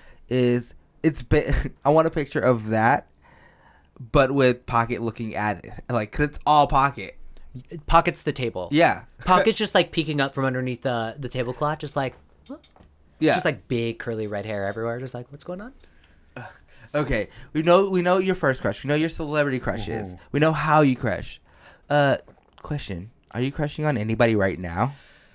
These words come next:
Speaker 2: <sighs> I'm gonna say ish.
Speaker 1: Okay, perfect.
Speaker 2: I'm gonna say ish, and here's why. Uh, like, I'm a, I'm a, I'm a busy, I'm a busy working,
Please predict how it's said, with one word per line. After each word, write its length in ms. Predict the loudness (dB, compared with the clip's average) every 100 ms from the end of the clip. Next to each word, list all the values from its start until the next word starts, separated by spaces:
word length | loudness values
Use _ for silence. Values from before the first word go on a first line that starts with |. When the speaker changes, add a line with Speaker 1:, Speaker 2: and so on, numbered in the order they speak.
| _ _ _ _
Speaker 2:
<sighs> 0 | -10 -8 -12 -16 -20 _ _ _ _ _ _ _ _ -20 _ _ _ _ _ _ _ _ _ _ _ _
I'm 100 | -4
gonna 80 | -2
say 260 | -2 -2 -4
ish. 460 | -10 -8 -12 -14 -16 _ _ 2
Speaker 1:
Okay, 380 | 4 2 0 2
perfect. 480 | 2 2 -4 -10 _ _ 2
Speaker 2:
I'm 100 | 2
gonna 160 | 2 0
say 320 | 0 0 0
ish, 400 | -4 -4 -6 -10 -4
and 160 | -4
here's 360 | -2 -2 -2 -2
why. 460 | 0 0 0 -4 -8 _ _ 2
Uh, 480 | 6 6 6 2 0
like, 180 | -2 0
I'm 100 | 2
a, 240 | 4 2 2
I'm 120 | 0
a, 160 | 0 -2
I'm 120 | -2 0
a 60 |
busy, 500 | 0 0 0 -2 -4 _ _ -10
I'm 140 | -6
a 20 | -4
busy 220 | -4 -4
working, 600 | -6 -8 -8 -8 -8